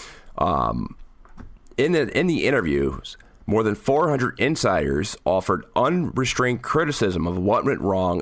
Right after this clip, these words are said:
in Afghanistan and how the U S became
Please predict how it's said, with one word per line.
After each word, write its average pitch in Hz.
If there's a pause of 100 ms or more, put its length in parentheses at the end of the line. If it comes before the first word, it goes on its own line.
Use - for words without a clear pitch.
in 87 (160)
Afghanistan 98
and 52
how 95
the 92
U 123
S 117
became 92